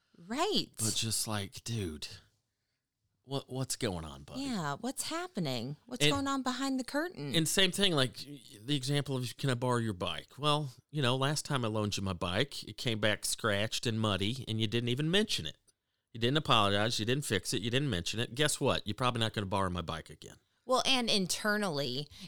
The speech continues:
Speaker 1: it's, you can know all that stuff, and in a nice, delicate way, you could say,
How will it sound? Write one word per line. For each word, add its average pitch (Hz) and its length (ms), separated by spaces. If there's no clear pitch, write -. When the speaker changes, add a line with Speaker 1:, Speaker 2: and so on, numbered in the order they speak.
Speaker 1:
it's, - 480
you 190 240
can 170 260
know 156 240
all 165 180
that 180 280
stuff, - 600
and 160 200
in 185 220
a 156 80
nice, 160 640
delicate 147 560
way, 147 220
you 143 120
could 143 200
say, 135 500